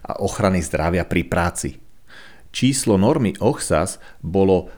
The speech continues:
osemnásť tisíc jeden a jej štruktúra bola kompatibilná s normami iso štrnásť tisíc jeden a iso deväťtisíc jeden aj so základnými prvkami legislatívy väčšiny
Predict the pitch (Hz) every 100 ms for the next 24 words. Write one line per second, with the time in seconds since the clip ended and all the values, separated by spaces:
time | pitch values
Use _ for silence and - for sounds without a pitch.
0 | - 131 - 147 127 98 - 104 - 82
1 | 85 90 90 82 73 - - 90 127 131
2 | - 151 - 127 95 90 87 - - -
3 | 131 170 127 - 90 90 92 92 98 92
4 | 85 110 135 120 101 95 95 - - 131
5 | 143 92 - - 123 117 - 113 98 80
6 | 87 95 107 107 - - - - 117 113
7 | 90 117 123 123 131 98 82 87 87 95
8 | 101 104 - - - 180 214 117 92 98
9 | 113 120 113 98 101 92 - 110 107 117
10 | 98 82 104 110 - 104 98 - 92 85
11 | 107 127 - 107